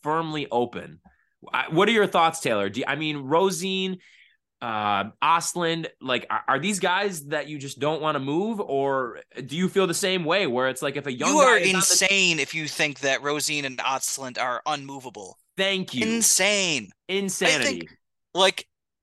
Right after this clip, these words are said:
Speaker 2: I think I wanna hold on to Savoy and Kulich. I don't think of them as a hundred percent unmovable, but I don't think there's a realistic trade at the moment that would make them movable. But yeah, like, you, you have to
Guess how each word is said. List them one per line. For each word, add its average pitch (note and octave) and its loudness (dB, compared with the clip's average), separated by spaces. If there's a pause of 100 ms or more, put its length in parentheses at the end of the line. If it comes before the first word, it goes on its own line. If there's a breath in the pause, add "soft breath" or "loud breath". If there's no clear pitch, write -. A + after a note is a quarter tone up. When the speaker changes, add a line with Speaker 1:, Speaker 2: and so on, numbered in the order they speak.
(460)
Speaker 2:
I D#3 6
think A3+ -2
I D3 4
wanna E3 -2
hold E3+ 0
on E3 2
to E3 -6
Savoy D#3 -4
and C#3+ -8
Kulich. D#3 -6
I - -2
don't D#3+ -6
think C#3+ -10
of B2+ -12
them B2+ -4
as B2 -4
a B2+ -10
hundred D#3+ -4
percent C3 -4 (260)
unmovable, B2+ -6
but B2+ 0 (140)
I C3+ 2
don't C#3 2
think C3 0
there's B2+ -2
a A#2+ -6
realistic A#2+ -2
trade A#2+ 0 (260 soft breath)
at C#3+ -18
the C#3+ -8
moment B2+ -6
that B2 -4
would A2+ -8
make B2 -4
them G#2+ -8
movable. A2 -10 (360 loud breath)
But D#3+ 0
yeah, B3 2
like, D3 -2
you, G3+ -8 (500 loud breath)
you G3+ -2
have G#3+ 0
to A2 -2